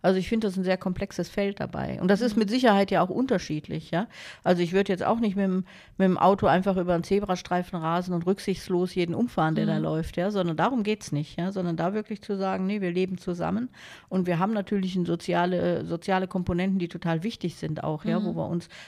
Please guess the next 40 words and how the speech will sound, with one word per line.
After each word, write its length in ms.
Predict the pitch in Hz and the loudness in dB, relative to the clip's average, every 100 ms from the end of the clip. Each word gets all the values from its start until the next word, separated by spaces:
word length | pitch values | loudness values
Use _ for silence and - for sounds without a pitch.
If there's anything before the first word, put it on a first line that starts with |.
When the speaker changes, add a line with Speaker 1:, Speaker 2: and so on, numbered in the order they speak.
| - - | -14 0
Speaker 1:
wahrnehmen 720 | 165 240 240 185 170 165 160 | 2 4 4 4 2 0 0
und 200 | 170 - | -2 -2
auch 200 | 165 - | -4 -4
empathisch 480 | 170 175 175 175 | -2 0 -2 -2
miteinander 500 | 180 170 165 165 160 | -2 0 0 0 0
umgehen.“ 500 | 214 254 202 165 165 - - - - | 2 2 2 0 -2 -6 -14 -10 -4
Ich 160 | - | 0
würd 160 | 190 185 | 0 4
nie 340 | 208 226 - - - | 4 4 -2 -6 2
rücksichtslos 680 | 202 240 214 190 190 202 202 | 4 4 0 -2 0 0 2
über 120 | 190 | 0
die 80 | 190 | 0
Grenzen 400 | 190 196 240 190 | 0 -2 0 -2
von 160 | 180 180 | 0 0
anderen 340 | 175 180 165 | 0 0 0
gehen 260 | 170 165 165 | 0 0 2
wollen, 400 | 165 160 151 156 | 2 4 4 2
Speaker 2:
Mhm. 40 | 208 | 2
Speaker 1:
ja, 160 | 180 | 0
obwohl 260 | - 190 208 | 0 2 4
man 220 | 196 175 | 4 2
das 240 | 175 - 190 | 0 -2 0
nicht 380 | 269 - - - - - _ | 0 -2 -14 -20 -20 -20 _
verhindern 420 | 220 240 311 180 | 4 6 6 4
kann, 340 | 165 151 156 - | 4 0 0 0
ne? 240 | 170 247 240 | 0 0 2
Weil 240 | 175 175 - - - | 2 2 -2 -16 -2
ob 160 | 180 - | 0 0
ich 180 | - - | -4 -2
gehe 320 | 214 262 240 | 2 6 4
und 140 | 190 | 4
der 100 | - | 2
andere 240 | 196 214 202 | 0 0 0
das 160 | 196 | 0
als 180 | 185 180 | -2 -2
rücksichtslos 520 | 220 - 196 190 190 | -2 -2 -4 -2 -2
empfindet, 420 | 165 - 226 226 | -2 -4 -2 -2
ist 160 | 185 - | -4 -2
dessen 320 | 233 - 165 | -2 0 -4
Bier, 320 | 156 156 156 | -2 -2 -2